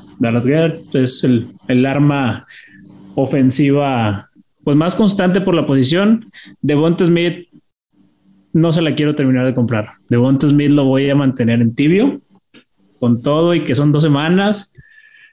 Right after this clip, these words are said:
que va produciendo, pero son dos semanas. To-, to-, necesito una más para,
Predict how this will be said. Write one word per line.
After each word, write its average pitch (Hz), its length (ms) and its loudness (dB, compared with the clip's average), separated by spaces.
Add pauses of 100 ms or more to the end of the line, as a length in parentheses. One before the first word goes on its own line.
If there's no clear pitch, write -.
(140)
que 117 360 0
va 127 180 -2
produciendo, 175 540 0
pero 117 400 -2 (120)
son 113 280 -2
dos 120 160 -2
semanas. 113 600 -2
To-, 120 140 -2
to-, 131 320 0
necesito 147 360 0
una 175 180 2
más 156 360 -2
para, 117 600 -4